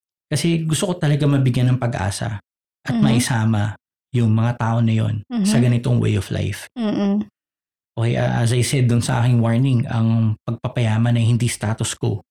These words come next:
Speaker 1: kundi way of life.
Speaker 2: Mm-mm.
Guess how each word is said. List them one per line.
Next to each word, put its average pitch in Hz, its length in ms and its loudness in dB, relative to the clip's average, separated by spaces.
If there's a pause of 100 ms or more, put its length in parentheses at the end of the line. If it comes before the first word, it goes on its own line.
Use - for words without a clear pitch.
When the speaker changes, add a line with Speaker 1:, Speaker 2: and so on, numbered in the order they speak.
(640)
Speaker 1:
kundi 113 240 2
way 110 160 2
of 104 160 -2
life. 98 400 -4 (240)
Speaker 2:
Mm-mm. 196 480 -2